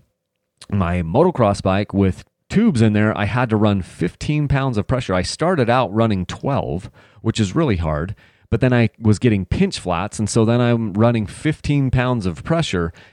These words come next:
in order to not get a pinch flat, which meant that it was pogo sticking off of everything. So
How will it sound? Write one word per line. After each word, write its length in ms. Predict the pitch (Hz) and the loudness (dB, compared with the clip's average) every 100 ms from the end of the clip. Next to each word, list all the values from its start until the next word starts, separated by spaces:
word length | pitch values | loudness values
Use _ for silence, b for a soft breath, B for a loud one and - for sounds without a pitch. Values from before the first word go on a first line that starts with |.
| B | B
in 100 | 113 | 4
order 220 | 131 123 | 4 4
to 140 | - 110 | 0 0
not 260 | 120 139 | 0 -2
get 140 | 117 98 | -2 0
a 140 | 90 | -2
pinch 320 | - 170 165 | -2 -2 -2
flat, 360 | - 104 98 - b b b b b _ | -2 -2 -2 -6 b b b b b _
which 220 | 180 - | -4 0
meant 400 | 131 117 110 - _ _ _ _ | 2 2 0 -6 _ _ _ _
that 400 | 101 101 101 - - | 0 0 0 -4 -4
it 140 | 107 | -2
was 160 | 131 - | -2 -2
pogo 360 | 107 92 92 | -2 0 -2
sticking 380 | - 90 85 87 - | -4 -6 -4 -4 -4
off 180 | 82 87 | -6 -4
of 100 | 78 - | -6 -4
everything. 560 | 90 76 - - - - _ _ - | -4 -4 -8 -10 -12 -18 _ _ -2
So 480 | - 120 110 101 | 2 4 4 0